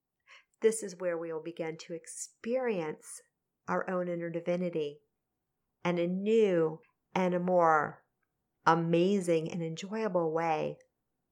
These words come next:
of experiencing our lives. And probably also, friends, it is from that place that we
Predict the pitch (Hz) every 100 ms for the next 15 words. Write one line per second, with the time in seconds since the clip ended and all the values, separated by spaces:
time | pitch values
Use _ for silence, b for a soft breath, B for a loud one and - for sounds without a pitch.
0 | _ _ _ _ _ _ - 175 170 175
1 | - 220 190 160 - 156 147 - 160 156
2 | 160 165 156 156 - - _ _ _ _
3 | _ _ _ _ _ _ _ _ B B
4 | B - 220 208 220 226 226 233 233 202
5 | 202 208 180 - 165 151 170 196 - -
6 | _ - 202 185 - 220 202 165 - -
7 | 214 175 165 - - _ _ _ _ _
8 | _ _ 175 147 180 175 - 175 196 190
9 | 175 170 160